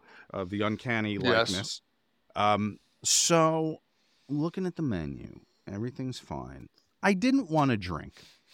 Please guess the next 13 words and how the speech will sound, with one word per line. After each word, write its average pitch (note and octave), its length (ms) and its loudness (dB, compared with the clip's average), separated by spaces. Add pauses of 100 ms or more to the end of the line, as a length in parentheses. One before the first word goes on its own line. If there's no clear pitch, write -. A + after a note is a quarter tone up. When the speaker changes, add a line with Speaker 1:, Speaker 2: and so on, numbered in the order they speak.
(180)
Speaker 1:
You C3+ 100 -2
know, C3 120 4
I'm C3 120 4
losing D3+ 460 2
weight. A2+ 140 2
I'm B2+ 160 2
down C3 260 2
thirteen C#3 500 0
and B2+ 80 -2
a A#2+ 60 0
half A#2 260 -2
pounds, G#2 320 -2
Kevin, B2+ 400 -4